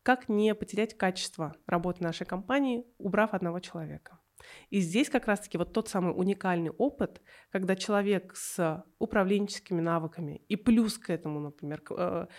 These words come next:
э, профессиональным развитием в плане юриспруденции может дать ему полноценную консультацию и действительно дать решение, которое поможет ему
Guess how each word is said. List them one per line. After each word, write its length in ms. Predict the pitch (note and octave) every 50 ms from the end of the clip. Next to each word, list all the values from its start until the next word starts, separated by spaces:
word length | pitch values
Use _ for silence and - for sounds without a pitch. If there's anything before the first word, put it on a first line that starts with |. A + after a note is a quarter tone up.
| - - - - -
э, 420 | F3 E3+ E3 D#3+ D#3+ D#3+ D#3+ - -
профессиональным 680 | - F#3+ F#3 - - F#3+ F#3+ F3+ F3 E3 D#3+ D#3+ D#3+ E3
развитием 520 | E3 E3+ E3+ F3 F3 E3+ - - D#3 D3
в 60 | -
плане 340 | _ - F3+ E3 E3 D#3+ D#3
юриспруденции 880 | D3+ D#3+ D#3 D3+ - - - E3+ G3 C#4 F4 F4 - - - F3 F3 - - - - - -
может 220 | - F#3 F3+ F3 D#3+
дать 180 | F#3+ G#3+ -
ему 120 | A3+ G3 F#3+
полноценную 960 | - G#3+ G3+ G3+ G3 F#3+ F#3+ G3 - - F3 E3+ D#3+ D3+ C#3+ D3 - F3 - -
консультацию 880 | F3+ F3 - - E3 E3 - A#3 D4 - - - - F3 F3 F3+ - - - - - - - _ -
и 100 | - G#3
действительно 680 | E3+ F#3 G3 F#3 - - G#3 B3 B3 - - A3 G3
дать 200 | F3+ F3 E3+ F3
решение, 360 | - - - - A3+ A3+ A3 G#3+
которое 340 | - F3+ - F#3+ F#3+ F#3+
поможет 840 | F#3 - - - G3+ G#3 G#3 G#3+ A3+ A3 A3 G#3+ G3 E3+ E3 - -
ему 480 | E3+ E3 E3 E3+ G3 B3 D#4+ F4 -